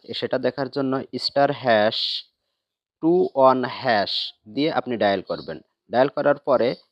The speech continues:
দেখেন এ জায়গা কল ফরওয়ার্ডিং আনকন্ডিশনালি, এ জায়গা not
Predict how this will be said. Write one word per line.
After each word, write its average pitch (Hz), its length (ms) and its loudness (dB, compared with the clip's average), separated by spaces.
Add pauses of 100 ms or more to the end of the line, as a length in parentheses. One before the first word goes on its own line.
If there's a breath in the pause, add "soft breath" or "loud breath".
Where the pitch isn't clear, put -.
(180)
দেখেন 117 400 -2 (120)
এ 110 100 -6
জায়গা 107 400 2 (560)
কল 143 200 8
ফরওয়ার্ডিং 151 720 2 (540)
আনকন্ডিশনালি, 151 1120 0 (600)
এ 120 120 -2
জায়গা 127 200 6
not 131 260 4